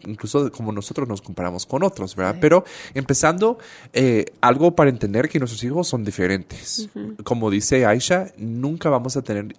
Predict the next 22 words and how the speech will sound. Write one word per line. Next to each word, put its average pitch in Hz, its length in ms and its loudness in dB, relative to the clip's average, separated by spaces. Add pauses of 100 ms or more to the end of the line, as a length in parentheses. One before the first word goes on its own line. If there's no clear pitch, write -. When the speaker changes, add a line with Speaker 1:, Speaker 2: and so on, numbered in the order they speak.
Speaker 1:
hijos - 520 -4 (340)
del 120 120 0
mismo 110 280 -2
molde, 143 800 2 (460)
eh, 101 340 0
cien 110 180 -6
por 117 140 -2
ciento, 214 260 0
¿verdad? 98 160 6
Aunque 127 240 0
genéticamente, 123 880 -4 (220)
sí, 143 360 -4
son 143 200 -6
iguales, 123 400 0
¿verdad? 98 260 -2 (500)
Em, 107 460 0 (180)
o 156 80 4
sea, 143 280 4
en 120 160 -4
que 123 160 0
comparten 123 640 -2
la, 101 100 2